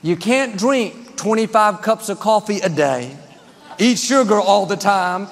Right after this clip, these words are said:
and expect to feel good. I read where one of the causes of depression is simply not getting enough sleep. What am I saying?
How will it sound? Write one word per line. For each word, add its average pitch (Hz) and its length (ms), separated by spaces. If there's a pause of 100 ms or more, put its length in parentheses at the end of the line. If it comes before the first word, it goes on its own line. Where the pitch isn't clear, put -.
and 226 120
expect 220 360
to 214 80
feel 220 260
good. 143 300 (760)
I 262 140
read 190 320
where 165 300 (360)
one 202 320
of 277 80
the 214 80
causes 175 640
of 156 220
depression 123 800 (260)
is 160 140
simply 165 600
not 160 320
getting 151 360
enough 147 300
sleep. 165 420 (760)
What 269 140
am 247 100
I 226 80
saying? 180 400